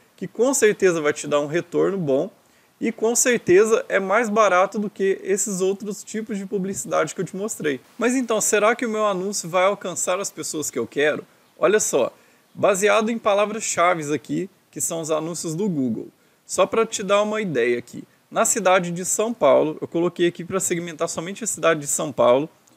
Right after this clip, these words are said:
e eu coloquei algumas palavras importantes aqui: psicólogo clínico, psiquiatra, dentista, terapia online, odontologia.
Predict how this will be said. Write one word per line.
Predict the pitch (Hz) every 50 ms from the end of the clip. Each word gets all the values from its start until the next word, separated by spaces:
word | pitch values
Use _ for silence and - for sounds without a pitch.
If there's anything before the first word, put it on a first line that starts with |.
| _ _
e | -
eu | 160 185
coloquei | - 220 208 196 196 - 220 220
algumas | 220 208 196 208 208 214 214 -
palavras | - - 220 196 180 180 190 190 196 190 170
importantes | 196 202 - - 214 208 - - 190 180 165
aqui: | 185 180 - - -
psicólogo | - - - 202 - - 180 175 170 160 147 139
clínico, | - - 160 180 190 190 175 143 - 135
psiquiatra, | - - - 175 156 - 170 147 143 156 160 160 156 - 156 156 147 - - _ _ _ _ _ -
dentista, | 143 165 180 170 131 - - 190 190 - - 165
terapia | 131 - 165 160 160 151 - - 175 185 180
online, | 165 147 135 131 135 143 156 156 156 156 -
odontologia. | - - 151 151 175 180 - 190 180 185 185 156 120 113 - -